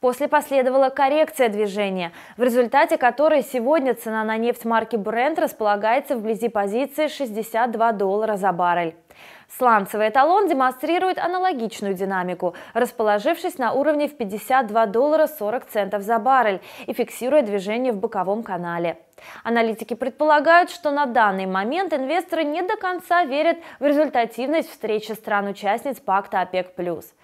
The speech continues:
По-прежнему главной угрозой для рынка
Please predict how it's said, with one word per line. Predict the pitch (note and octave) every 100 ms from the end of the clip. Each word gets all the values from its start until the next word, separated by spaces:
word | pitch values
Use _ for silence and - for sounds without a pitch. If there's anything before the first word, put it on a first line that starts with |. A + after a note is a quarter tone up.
| - - -
По-прежнему | D4 D#4 D#4+ C#4 A3 G3+
главной | F#3+ G3 A#3 C4+ A#3 G#3
угрозой | F#3+ G#3 A3+ G3+
для | F#3 F3+
рынка | G#3+ E4 D4+ G3